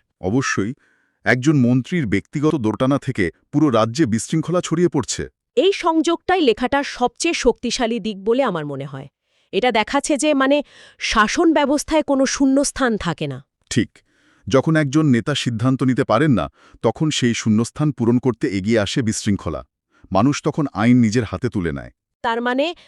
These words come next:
Speaker 2: ফারহানের ব্যক্তিগত সংকট একটা জাতীয় সংকটে পরিণত হলো।
Speaker 1: হ্যাঁ।
Speaker 2: তাহলে কি আমরা এটা বলবো যে গণতন্ত্রের যে আদর্শ, সবার কথা শোনা, সেটাই এখানে তার দুর্বলতা হিসেবে প্রমাণিত হচ্ছে? ব্যাপারটা কি এত সরল?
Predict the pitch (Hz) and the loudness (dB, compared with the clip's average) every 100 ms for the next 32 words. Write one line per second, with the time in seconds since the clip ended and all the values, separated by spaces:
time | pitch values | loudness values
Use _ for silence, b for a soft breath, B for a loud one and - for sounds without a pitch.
0 | b - 208 202 190 240 311 262 170 175 | b 0 2 2 0 0 0 0 -2 -2
1 | - 254 285 311 - 277 269 277 320 _ | -4 0 0 0 0 0 0 0 -2 _
2 | 240 - 311 254 175 190 - 330 - 302 | -10 -4 -2 -2 -2 -2 0 -2 0 -2
3 | 262 214 196 180 165 151 160 151 135 123 | 0 -2 -4 -6 -6 -8 -8 -10 -10 -12
4 | - 143 131 82 57 _ _ _ - 202 | -2 2 2 0 -6 _ _ _ -10 -4
5 | 233 254 294 269 285 233 294 254 254 262 | -2 -2 0 0 0 -2 -2 2 2 2
6 | 233 196 143 147 151 175 - 262 254 277 | 2 0 -4 -4 -2 -2 0 -2 -2 -4
7 | 233 277 - 151 156 175 220 - 147 - | -4 -4 -4 -4 -2 -2 -2 -4 -6 -8
8 | b b b - 214 202 254 277 - 208 | b b b -4 0 4 4 4 0 -4
9 | - 185 - 226 226 254 _ b b - | -4 -8 -2 0 0 -4 _ b b -4
10 | 269 294 359 349 - 311 320 311 226 285 | 0 2 2 0 -2 -2 0 -2 -2 -2
11 | 311 370 370 359 339 370 349 392 370 185 | 0 -2 -2 -4 -4 -4 -2 -2 -2 -4
12 | 156 - - 147 _ _ _ _ 185 226 | -8 -8 -10 -10 _ _ _ _ -6 -2
13 | 294 285 - 202 170 233 - 277 339 233 | -2 -4 -2 -2 -2 -4 -2 0 2 0